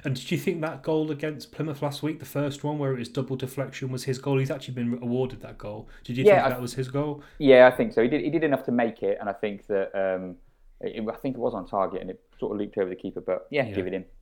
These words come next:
Speaker 1: Cool,
Speaker 2: He
Speaker 1: that
Speaker 2: deserves
Speaker 1: takes
Speaker 2: it.
Speaker 1: him to eight for the season.
Speaker 2: Yeah.
Speaker 1: So, um, Glynn's top three. Glyn went for Sarsic, Pennington and Vela as well. So Vela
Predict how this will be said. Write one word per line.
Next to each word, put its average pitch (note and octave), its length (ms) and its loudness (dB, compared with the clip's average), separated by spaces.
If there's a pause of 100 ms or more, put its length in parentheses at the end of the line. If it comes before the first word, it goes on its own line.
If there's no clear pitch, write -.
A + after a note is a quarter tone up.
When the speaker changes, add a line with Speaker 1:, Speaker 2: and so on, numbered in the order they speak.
(120)
Speaker 1:
Cool, - 160 -8
Speaker 2:
He G2+ 80 -4
Speaker 1:
that - 60 -6
Speaker 2:
deserves F2+ 180 -2
Speaker 1:
takes A#2+ 80 -4
Speaker 2:
it. - 40 -10
Speaker 1:
him A2 60 -6
to B2 180 -10
eight A#2 140 -4
for - 100 -16
the A2 60 -10
season. A2 440 -8
Speaker 2:
Yeah. - 20 -18 (320)
Speaker 1:
So, - 160 4 (240)
um, C#3 160 0
Glynn's F3 320 -2
top E3+ 200 -6
three. E3 320 0
Glyn D3+ 220 -4
went C#3+ 180 -2
for C#3 120 -8
Sarsic, C#3 640 -2
Pennington B2+ 440 -6
and A#2 100 -4
Vela B2 340 -4
as A#2 160 -8
well. B2+ 180 -2
So A#2+ 160 -10
Vela A#2 320 -8